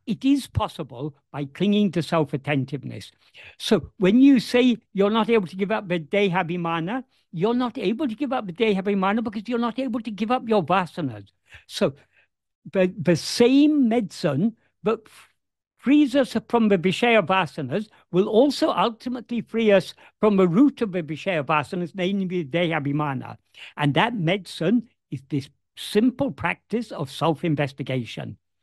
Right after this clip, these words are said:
So the more we cling to self-investigation, the more we weaken the Vishaya vasanas. And to the extent to which we weaken the Vishaya Vasanas, we are also weakening the root of the Vishaya Vasanas, namely ego.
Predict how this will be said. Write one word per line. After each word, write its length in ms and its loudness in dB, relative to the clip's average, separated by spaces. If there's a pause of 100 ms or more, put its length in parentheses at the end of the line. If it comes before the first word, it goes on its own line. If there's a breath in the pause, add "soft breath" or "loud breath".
(360 loud breath)
So 140 2
the 160 0
more 440 6
we 140 6
cling 340 2
to 100 -4
self-investigation, 1120 -2 (280 loud breath)
the 80 -2
more 300 0
we 180 0
weaken 460 -2
the 80 2
Vishaya 460 -4
vasanas. 640 -8 (520 soft breath)
And 220 0
to 60 -4
the 160 0
extent 520 0 (140)
to 80 -2
which 260 -6
we 140 2
weaken 480 0
the 100 4
Vishaya 420 0
Vasanas, 580 -2
we 180 -6
are 80 -2
also 380 -4
weakening 640 -2 (240 soft breath)
the 80 0
root 340 2
of 140 -4
the 100 -6
Vishaya 420 -2
Vasanas, 560 -2
namely 320 -2
ego. 560 -6